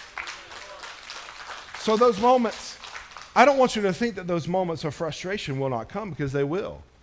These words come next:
I don't want you to think that dark seasons will not come, because they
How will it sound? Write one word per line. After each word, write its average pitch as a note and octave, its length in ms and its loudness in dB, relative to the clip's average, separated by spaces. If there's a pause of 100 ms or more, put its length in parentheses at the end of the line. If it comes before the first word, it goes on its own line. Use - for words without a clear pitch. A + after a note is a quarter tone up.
(560)
I G#3 120 6
don't A#3+ 120 4
want G#3+ 200 2
you F#3+ 60 -2
to E3 120 0
think G#3 240 -4
that C#3+ 160 -4
dark D3+ 260 2
seasons E3+ 480 -6
will D#3 180 -2
not C#3 200 -4
come, G#3+ 240 -4
because D3 420 -4
they C3 360 -2